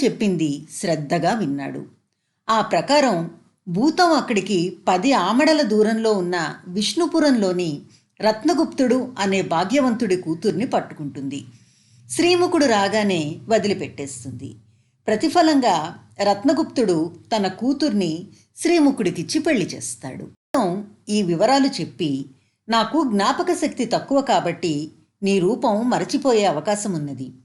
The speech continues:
నీవు అక్కడికి రాగానే గుర్తుగా 'సీసాలో భూతం, సీసాలో భూతం'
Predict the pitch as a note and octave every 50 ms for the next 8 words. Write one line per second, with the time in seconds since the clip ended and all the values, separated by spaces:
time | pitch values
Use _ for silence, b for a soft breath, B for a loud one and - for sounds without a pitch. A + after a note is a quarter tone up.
0 | _ _ _ _ _ _ _ - - D4 D#4+ E4 E4+ E4 D4+ D#4+ D#4+ C4+ - B3+
1 | G#3+ F#3 F3+ F#3 A#3 A#3 E4+ E4+ D#4+ E4+ D#4+ A3+ F3 F3 E3 - - G#3+ G3+ G3
2 | E3 D3 D3 - b b b b b b - - C#4+ D4 D#4+ D4+ - E4+ D#4+ D#4
3 | D4+ D#4+ D#4+ A3+ E3+ F3 G3 - - A3 G3+ G3 G3+ F#3+ - - - - D4 D4+
4 | D4+ D4+ - D#4 D4+ D4 D4+ D4+ A3 E3+ D#3+ F#3 - - G3 F#3+ F#3+ G3